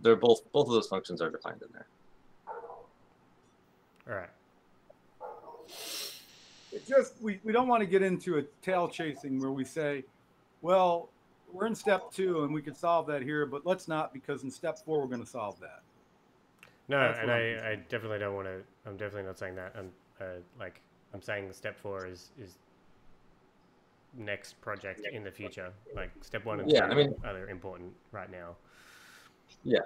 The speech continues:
Speaker 1: and, and, and they're, those, those are ones that are necessary just for the basic user experience, right? Yeah, if we had an on-screen display and you didn't have to use your phone to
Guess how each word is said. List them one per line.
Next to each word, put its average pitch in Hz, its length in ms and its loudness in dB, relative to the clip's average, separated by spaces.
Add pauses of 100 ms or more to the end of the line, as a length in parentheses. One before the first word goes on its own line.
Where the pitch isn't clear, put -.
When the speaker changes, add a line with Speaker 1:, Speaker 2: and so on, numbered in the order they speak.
(160)
Speaker 1:
and, 151 280 4
and, 156 140 4
and 156 100 4
they're, 143 220 10 (100)
those, 139 280 8
those 165 220 10
are 170 60 4
ones 156 180 6
that 131 140 6
are 117 160 6
necessary 113 520 6
just 104 260 0
for 110 100 4
the 95 220 0
basic 98 360 0
user 85 300 -2
experience, 87 600 -6
right? 87 220 4 (460)
Yeah, 101 260 8
if 113 140 4
we 139 120 4
had 143 160 8
an 131 100 0
on-screen 120 460 2
display 120 420 4
and 113 80 2
you 104 80 -2
didn't 104 200 0
have 104 120 0
to 98 220 -2
use 110 220 0
your 95 100 -4
phone 98 400 2
to 87 320 6